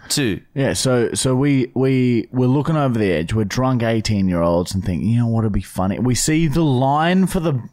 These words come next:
Speaker 2: club next door to the backpackers going down the street. Like, it's a line of, like, a hundred people. So we see the line of people and we think, "You know what would be funny? If we pissed off the edge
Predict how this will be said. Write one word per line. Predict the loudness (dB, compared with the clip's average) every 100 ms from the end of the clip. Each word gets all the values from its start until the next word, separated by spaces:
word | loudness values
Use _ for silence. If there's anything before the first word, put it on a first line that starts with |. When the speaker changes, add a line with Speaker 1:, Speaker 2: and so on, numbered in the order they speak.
| -10
Speaker 2:
club | -6 -2 0 2 0 -2 -2
next | -2 -2 -4
door | 0 0
to | 2
the | 0
backpackers | 0 -2 -2 -4 -2 -2 -2 -4 -2
going | 0 0 0
down | 0 0 2 0
the |
street. | -2 -4 -2 -2 0
Like, | -2 -2
it's | -4 -2
a |
line | 0 2 0
of, | 0
like, | -2 -2
a | -2
hundred | 0 0 0
people. | 0 0 -4 -8 -14 -12
So | -4 0
we | 2 0
see | 0 0 2 2 0
the | 0
line | 0 2 0
of | 0
people | 0 0 0
and | 0
we | 0
think, | 0 0 2
"You | 2
know |
what | 2 2
would | 2
be | 0
funny? | -2 -2 0 0 0
If | -2
we | -4
pissed | -2 -2 0 -2 -4
off | -4 -2
the | -2
edge | 0 -2